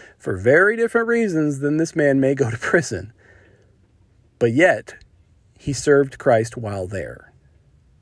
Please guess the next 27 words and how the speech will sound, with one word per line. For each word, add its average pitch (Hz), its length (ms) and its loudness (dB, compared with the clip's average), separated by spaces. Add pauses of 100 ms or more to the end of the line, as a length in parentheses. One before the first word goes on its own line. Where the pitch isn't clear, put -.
(1200)
Why 156 220 6
would 208 240 2
God 160 340 4
save 151 340 0
somebody 117 520 0
as 110 100 -4
big 127 200 -2
of 113 60 0
a 110 60 -4
dirtbag 113 440 -2
as 90 140 -10
him? 87 460 -6
Well, 127 120 -4
here's 160 200 2
the 151 80 0
question. 131 440 2
Why 147 160 2
would 190 100 2
he 185 60 0
save 165 260 -4
someone 151 200 -2
as 120 80 -4
big 131 140 0
a 123 60 0
dirtbag 120 460 -2
as 92 180 -8
me? 104 520 -8